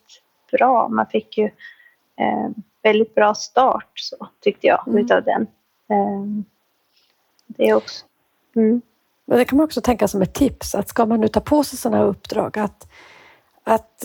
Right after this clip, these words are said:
Speaker 2: ja, men anmäl till ledarskapsprogrammet. Nu är ju ute, är det ju ute för höstens anmälningar nu då.
Speaker 1: Mm.
Speaker 2: För att klä på sig lite i det här. Så man, jag tror många av oss känner att det här tycker jag är viktigt, men vad finns det teorier bakom? Kan man tänka så här med mellanrummen och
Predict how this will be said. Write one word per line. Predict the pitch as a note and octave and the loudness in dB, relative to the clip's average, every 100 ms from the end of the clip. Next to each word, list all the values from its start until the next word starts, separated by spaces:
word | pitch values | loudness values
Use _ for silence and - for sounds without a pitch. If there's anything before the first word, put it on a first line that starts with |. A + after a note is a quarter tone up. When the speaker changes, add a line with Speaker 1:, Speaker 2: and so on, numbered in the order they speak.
| - | -6
Speaker 2:
ja, | - C#4+ | 0 4
men | D4 | 4
anmäl | D#4+ D#4 A#3+ C4+ D#4+ | 4 4 4 4 2
till | - - C4+ | 0 0 2
ledarskapsprogrammet. | A#3+ G#3+ - G3+ - - F#3+ C4+ B3+ G#3 | 2 0 -4 -8 -10 -8 0 0 0 0
Nu | A#3+ B3+ | 2 2
är | |
ju | A3+ A3 | 4 2
ute, | F#3+ - C4 | 0 0 0
är | - A#3 G#3+ | 2 2 2
det | G#3+ | 2
ju | G#3 G#3+ | 2 0
ute | - A#3+ | 0 -2
för | - | 0
höstens | F3 A#3+ - G#3 F3+ - | 0 -2 -4 -6 -4 -4
anmälningar | D#3 F3+ E3+ F#3+ F3 - | -4 -4 -6 -6 -8 -8
nu | - | -6
då. | G#3 | -4
Speaker 1:
Mm. | G#3 G3+ F#3+ - - - _ _ | -2 -4 -8 -14 -20 -20 _ _
Speaker 2:
För | - A#3 | -2 0
att | A3 | 0
klä | - - | -2 -2
på | - A#3+ D4+ | 2 2 2
sig | - A#3+ | 2 0
lite | F3 - D3+ | 0 -2 -6
i | - | -4
det | F3+ | -4
här. | G3 F#3+ | -4 -6
Så | - A#3 | -4 0
man, | A3+ A3 A3 - A3+ - | 2 2 -4 -10 -14 -4
jag | C4+ | 0
tror | - | 2
många | A#3+ B3 A3 C4+ | 2 2 2 2
av | G#3+ | 0
oss | - | 0
känner | - B3+ B3 F#3+ | 0 2 0 -2
att | G3 - | -4 -4
det | |
här | G#3 C4 | 0 -2
tycker | - - - | -2 -10 -6
jag | F#3+ | -4
är | |
viktigt, | F#3+ - - G#3 | -4 -4 -6 -2
men | A3+ G#3 | -2 -2
vad | F#3+ | -4
finns | - - A3 - | -8 -6 -4 0
det | C4+ | 0
teorier | - A3 F3+ F#3 F#3 | 0 0 -2 -4 -6
bakom? | G#3 F#3+ F3 - - A#3 F#3+ | -4 -4 -6 -10 -6 -4 -4
Kan | F#3 G#3 | -6 -8
man | G3+ | -8
tänka | - G3+ F#3+ | -8 -6 -6
så | - | -6
här | F#3+ F#3+ B3+ | -4 0 2
med | B3 G3+ | 0 -2
mellanrummen | G3 F#3 E3 E3 F3 - B2+ D3+ D3+ F3 | -4 -4 -8 -8 -10 -10 -14 -14 -14 -12
och | G3+ | -14